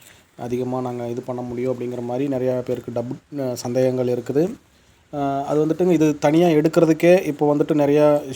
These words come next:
ஷாப்ஸு, ப-, காய்கறி ஷாப்ஸ் எல்லாம் வந்திருக்குதுங்க. இந்த இடத்துல நீங்க பார்த்தீங்கன்னா, பல கூட்டு விவசாயம் மாதிரி பண்ணியிருக்காங்க. தக்காளி, வெங்காயம், ஆ, பச்சை மிளகா. ஆ, இப்போ பார்த்தீங்கன்னா, இப்போ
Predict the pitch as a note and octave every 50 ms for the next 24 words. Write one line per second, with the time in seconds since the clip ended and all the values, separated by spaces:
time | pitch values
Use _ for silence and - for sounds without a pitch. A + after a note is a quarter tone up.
0 | - C#3+ C3+ C#3+ C#3 - - D3 D3 C#3+ - C3+ C3+ C3+ C3+ C3 C3 C3 B2+ B2+
1 | B2+ B2 B2 - C3 C3 C3+ C3+ C#3 C3+ C3 - C#3 C3 B2 - - C3 C3 B2+
2 | A#2+ A#2+ B2 B2 B2 B2+ A#2+ A#2+ A#2+ B2+ B2+ - _ _ _ _ _ _ _ _
3 | _ _ C#3 C#3 C3+ C3+ C#3 C#3 C#3+ - D#3 D3 D3 C#3 C3+ C3 C3 C3+ C3+ D3
4 | C3+ C#3 C#3+ D3+ E3 F3+ - - - - C3+ C3 C#3 C#3+ D3 - - - - D#3+
5 | E3+ F3 - F#3 D#3 D#3 D3+ C#3+ - D3+ D3 C#3+ C#3+ C#3+ C#3+ C3+ C3 B2 B2 A#2+
6 | B2+ B2 A#2+ - A#2+ A#2 - - B2+ B2+ B2+ B2+ C3 C3 - - _ - - -
7 | - _ _ _ B2+ B2 B2 B2 B2+ B2+ B2+ C3 C3 C3+ C#3+ - - _ _ _
8 | - _ - B2+ B2 B2 A#2+ A#2 B2 A#2+ - - C3 B2+ B2+ B2+ A#2+ B2 B2+ B2+
9 | C3 - - - C3+ B2+ B2+ B2+ B2 B2+ A#2+ C3 C3 C3 - C3 C3 C#3+ D#3+ D#3
10 | C#3 C3 C3 B2+ B2+ B2+ B2 B2 B2 A#2+